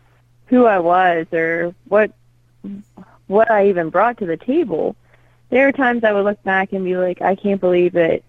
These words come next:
I let so many people influence my life, let alone tear apart everything that I know that I've done good."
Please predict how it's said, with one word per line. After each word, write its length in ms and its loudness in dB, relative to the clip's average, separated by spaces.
I 120 2
let 240 2
so 120 -2
many 200 -4
people 600 -2
influence 500 0
my 160 0
life, 440 2
let 180 0
alone 520 2
tear 220 4
apart 400 0
everything 460 -4
that 160 2
I 40 0
know 200 -2
that 100 -2
I've 180 2
done 240 -8
good." 460 -2